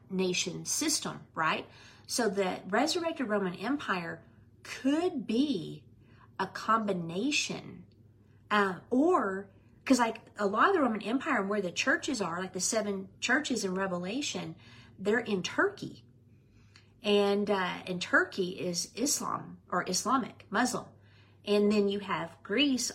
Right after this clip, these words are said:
on, which, by the way, Greece stopped Persia, uh, you know, modern day Iran from taking over the world. Uh, they, they fended off the Turks. Uh, to this day, if you say the word Turk with, uh, in Greece, they just shiver 'cause it, they occupied Greece for a while.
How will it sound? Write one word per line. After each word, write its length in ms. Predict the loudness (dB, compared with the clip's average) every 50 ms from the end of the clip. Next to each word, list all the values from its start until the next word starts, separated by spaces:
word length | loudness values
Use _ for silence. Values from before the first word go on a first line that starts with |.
| -8 -6
on, 420 | -2 0 2 2 2 0 -2 -2 0
which, 220 | 0 0 0 2
by 160 | 2 2 2
the 80 | 2 0
way, 180 | -2 -2 -2
Greece 380 | -4 -4 -4 -2 0 0 0 -2
stopped 420 | -2 -2 -2 -2 -2 -4 -8 -18
Persia, 540 | -10 -4 -2 0 0 0 0 0 -2 -2 -4 -8 -14 -20 -20 -20 -20 -20 -20 -20 -14 -6 0
uh, 380 | 2 2 2 2 -2 -6 -10 -8
you 140 | -4 -4 -4
know, 240 | -4 -4 -6 -8 -6
modern 300 | -4 -2 0 0 0 0
day 140 | 0 0 0
Iran 420 | -2 -2 -2 -4 -2 0 0 0
from 220 | 0 0 -2 -4 -2
taking 340 | -4 -4 -6 -6 -6 -4 -4
over 140 | -6 -4
the 80 | -4 -4
world. 480 | -2 -2 0 0 0 0 -2 -4 -6 -10 -16 -20 -20 -20 -8 -2
Uh, 280 | 0 0 0 0 -4 -8 -10 -8
they, 260 | -8 -8 -8 -8 -10 -14 -18 -20 -14 -8
they 200 | -8 -8 -8 -8 -12 -8
fended 300 | -4 -2 -2 -2 0 0
off 260 | 0 0 -2 -2 -4 -10
the 80 | -12
Turks. 680 | -10 -6 -2 2 2 2 2 0 -2 -6 -6 -6 -6 -8 -14 -20 -20 -20 -20 -18 -8
Uh, 360 | -2 0 0 0 0 -2 -6 -8 -8 -6
to 100 | -4 -2
this 160 | -2 -2 -2
day, 180 | -2 -2 -2
if 200 | -2 -2 -4 -4
you 220 | -6 -6 -6 -6 -8 -10
say 180 | -8 -6 -4 -4
the 100 | -4 -2
word 220 | -2 -2 -4 -4
Turk 340 | -4 -4 -4 -4 -4 -6 -8 -6
with, 160 | -6 -6 -6 -6 -8
uh, 240 | -6 -4 -4 -4 -6 -6 -4
in 120 | -4 -4
Greece, 420 | -4 -2 -2 0 2 2 2 2 0
they 100 | -2 -4
just 200 | -4 -4 -4 -2
shiver 420 | -2 0 -2 -2 -4 -4 -8 -8 -8
'cause 200 | -6 -6 -4 -6
it, 200 | -8 -8 -10 -10
they 200 | -8 -6 -4 0
occupied 640 | 0 0 0 0 -4 -10 -8 -6 -6 -6 -6 -6
Greece 260 | -10 -6 -4 -4 -4 -4
for 160 | -6 -8 -8
a 100 | -8 -6
while. 360 | -4 -4 -2 -2 -4 -6